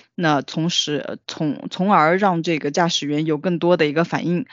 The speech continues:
啊，这个时间。那更好的这个用户体验，类似于动态的实景导航提示，啊，图像显示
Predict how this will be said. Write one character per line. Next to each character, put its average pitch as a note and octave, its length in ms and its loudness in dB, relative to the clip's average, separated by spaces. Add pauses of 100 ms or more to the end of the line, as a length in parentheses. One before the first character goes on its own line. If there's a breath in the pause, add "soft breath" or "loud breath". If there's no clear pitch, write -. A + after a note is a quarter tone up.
(300 loud breath)
啊， D3+ 380 -8
这 D3 100 -4
个 D3+ 80 -6
时 - 220 -2
间。 B3 300 4 (240 loud breath)
那 A3+ 100 4
更 B3+ 240 2
好 B2+ 240 0
的 D#3 220 2
这 E3+ 120 -2
个 F#3 80 2
用 A3+ 160 2
户 G#3+ 160 -4
体 E3 280 -10
验， D#3 240 -2 (180 loud breath)
类 F3+ 160 4
似 F3+ 200 -4
于 D#3+ 120 0
动 E3+ 260 -2
态 E3 280 -2
的 C#3+ 100 -2
实 D#3 160 -4
景 F3 160 -2
导 F3 160 -4
航 D3+ 220 -2
提 - 180 -4
示， - 340 0 (300 loud breath)
啊， D3 220 -2
图 - 260 -8
像 E3 380 0
显 D3 240 -2
示 - 420 0